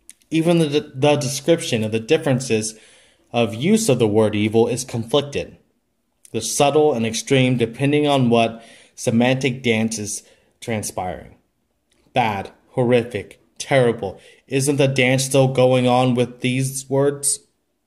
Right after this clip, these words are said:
Yes, but it's easier to leave the devil out of it.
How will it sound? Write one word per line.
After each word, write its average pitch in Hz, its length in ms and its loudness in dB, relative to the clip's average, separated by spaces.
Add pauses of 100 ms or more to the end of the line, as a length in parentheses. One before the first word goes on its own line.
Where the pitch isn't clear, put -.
(300)
Yes, 110 400 -4 (560)
but 127 120 2
it's 123 180 -6
easier 170 500 2
to 135 300 0
leave 127 260 2
the 120 80 0
devil 113 500 0
out 82 180 -10
of - 120 -20
it. - 140 -20